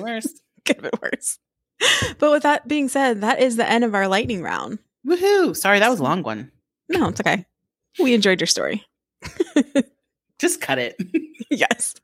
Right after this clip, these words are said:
Speaker 2: <laughs> But if you have not watched our other episode, we will link it in the description down below.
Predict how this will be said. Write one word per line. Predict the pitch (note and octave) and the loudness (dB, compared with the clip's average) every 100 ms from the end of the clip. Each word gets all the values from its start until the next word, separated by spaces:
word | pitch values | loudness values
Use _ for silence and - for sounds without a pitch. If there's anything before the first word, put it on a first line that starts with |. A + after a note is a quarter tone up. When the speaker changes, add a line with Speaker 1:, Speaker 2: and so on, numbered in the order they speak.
| - | -2
Speaker 2:
<laughs> | - - A4+ F#4+ - _ _ _ - - _ _ _ _ - E4+ A4+ G#4+ G4 F4 A3+ | -2 2 2 2 -6 _ _ _ -20 -20 _ _ _ _ -4 0 2 2 -2 -4 0
But | D4+ - | 2 2
if | C4+ | 2
you | C#4 | 2
have | D4+ C#4 | 2 4
not | C4+ B3+ | 2 2
watched | B3+ B3+ | 0 2
our | A#3 | 2
other | A3+ A3 | 4 2
episode, | G#3+ G#3 A3 G#3 G#3 G3 | 2 0 2 4 4 0
we | G3+ G#3+ | -2 0
will | G3+ G3 | 2 2
link | G3 G#3 | 2 0
it | G3 | -2
in | F#3+ | -2
the | F#3+ | -4
description | F3+ - F#3+ - F#3+ | -4 -4 -4 -4 -2
down | F#3+ F3+ | -2 0
below. | F3+ F3 E3+ F3+ F3+ | 2 2 4 4 2